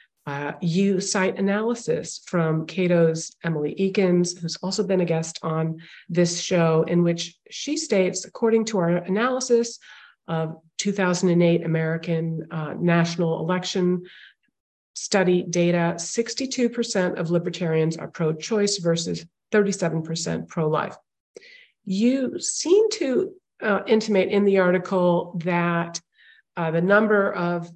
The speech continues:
anti-abortionists may be on the rise. But given some of that data I just cited earlier with the dramatic drop of Gen Z religious affiliation combined with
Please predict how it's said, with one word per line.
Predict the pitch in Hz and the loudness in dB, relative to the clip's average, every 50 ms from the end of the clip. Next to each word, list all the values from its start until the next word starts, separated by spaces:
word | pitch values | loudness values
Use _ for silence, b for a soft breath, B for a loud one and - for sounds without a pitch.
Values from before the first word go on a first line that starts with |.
| _ - - | _ -8 -4
anti-abortionists | 185 185 185 180 - 175 170 170 - - - 165 156 170 175 175 175 - 170 185 180 170 170 - - 180 170 165 165 165 165 - 175 175 165 175 170 180 185 175 170 165 160 160 160 - - _ _ - | -2 -2 -2 0 -2 -2 0 0 -2 -2 -4 -6 -4 -2 -2 -2 -4 -4 -6 -4 -4 -2 -2 -4 -2 -2 -2 -2 -2 -4 -4 -2 -2 -2 0 -2 -2 -2 0 2 2 0 0 -2 -6 -10 -12 _ _ -4
may | 175 170 170 165 160 160 165 160 165 - - - - 180 | -2 0 2 2 2 0 0 -2 -4 -6 -10 -14 -16 -10
be | 143 170 160 156 156 | -6 -4 -4 -4 -4
on | 175 175 165 160 160 | -2 -2 0 0 0
the | 156 160 156 | -2 -2 -4
rise. | 143 143 151 151 147 143 139 139 151 170 190 196 196 - - B B B B B B B B B | -4 -2 -2 -2 -2 -2 -4 -4 -4 -4 -4 -6 -8 -12 -16 B B B B B B B B B
But | 180 175 220 220 214 214 208 208 202 - - - - _ _ _ _ _ - - | 0 4 6 6 8 8 8 6 4 2 -4 -8 -16 _ _ _ _ _ -6 -2
given | 247 269 294 302 285 | 0 0 0 0 0
some | - 262 | 2 2
of | 240 214 | 2 2
that | 208 185 170 | 2 0 0
data | 190 190 190 190 190 185 | 0 2 2 2 2 0
I | 175 160 | 0 -2
just | 160 175 190 190 190 - | -4 -4 -4 -4 -4 -2
cited | 185 175 170 175 170 170 170 - - | 0 0 2 2 0 0 -2 -6 -4
earlier | 196 196 208 202 202 202 196 190 185 185 175 | 0 0 2 4 4 4 4 2 2 2 0
with | 165 170 - | -2 -6 -8
the | 165 156 | -10 -12
dramatic | 151 - 160 156 165 165 170 170 170 170 170 170 | -8 -6 -2 0 2 2 4 4 2 0 -2 -4
drop | - 165 165 160 160 160 156 160 - - - | -6 -4 -2 0 0 0 -2 -4 -6 -12 -8
of | - 160 160 156 151 156 - - | -6 -4 -2 -4 -4 -6 -10 -8
Gen | - 170 160 160 160 160 | -4 -2 0 0 0 0
Z | 165 165 165 160 | -2 -2 -4 -2
religious | 160 160 160 165 170 165 170 170 - 180 | -2 0 2 2 2 0 0 -4 -6 -8
affiliation | 170 175 156 151 160 165 165 165 - 170 165 160 | -6 -6 -4 -2 -2 0 0 -2 -2 -2 -4 -4
combined | 160 160 156 156 151 151 156 156 156 156 - | -6 -6 -6 -6 -4 -2 -2 0 -2 -2 -2
with | 156 160 - | -6 -8 -10